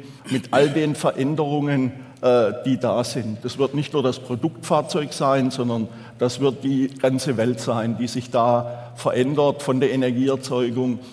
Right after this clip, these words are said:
äh, über die Energieverteilung, über große Zwischenspeicher. Wir haben heute ein System, das Sie alle kennen. Das nennt sich Tank, Großtank. An jeder Tankstelle wird zwischen Anlieferung der Energie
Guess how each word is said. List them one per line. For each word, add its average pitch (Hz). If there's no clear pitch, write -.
äh, 123
über 131
die 131
Energieverteilung, 127
über 127
große 139
Zwischenspeicher. 123
Wir 127
haben 135
heute 170
ein 175
System, 143
das 135
Sie 151
alle 147
kennen. 123
Das 123
nennt 139
sich 139
Tank, 131
Großtank. 123
An 123
jeder 156
Tankstelle 165
wird 139
zwischen 131
Anlieferung 170
der 160
Energie 170